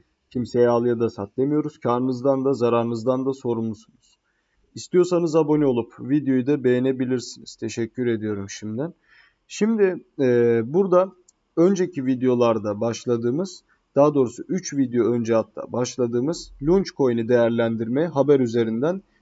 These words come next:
devam edeceğiz. Hem uzun vadedeki, e, fiyat hedeflerinden hem de genel değerlendirmesinden söz ediyoruz.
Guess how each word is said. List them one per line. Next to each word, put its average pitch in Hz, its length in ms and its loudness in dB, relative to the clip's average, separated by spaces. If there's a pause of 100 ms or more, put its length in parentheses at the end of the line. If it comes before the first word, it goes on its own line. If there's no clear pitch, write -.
(100)
devam 165 340 4
edeceğiz. 113 500 -2
Hem 156 220 0
uzun 156 360 -2
vadedeki, 139 760 0 (500)
e, 117 280 2
fiyat 143 380 2
hedeflerinden 120 840 -2 (160)
hem 151 260 0
de 165 100 2
genel 143 420 0
değerlendirmesinden 117 1040 0 (300)
söz 107 220 -4
ediyoruz. 101 460 -8